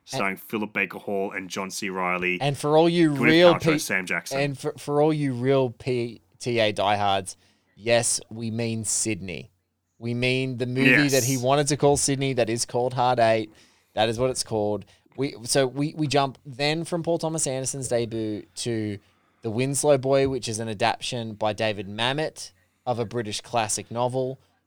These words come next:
Speaker 2: We've got Bob Hope.
Speaker 1: Interesting.
Speaker 2: We've got a Bob Hope collection,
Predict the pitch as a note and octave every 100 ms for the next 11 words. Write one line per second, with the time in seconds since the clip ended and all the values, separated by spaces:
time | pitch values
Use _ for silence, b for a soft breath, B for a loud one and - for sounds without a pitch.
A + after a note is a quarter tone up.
0 | _ B2+ A2+ B2+ G#2+ B2+ A#2 - - C3+
1 | D#3 F#3 E3+ F#3+ - A#2+ F2 D#2+ _ B2+
2 | B2 C#3 A#2 C#3 B2 - C#3 D#3+ - -
3 | - D3+ D#3 - - E3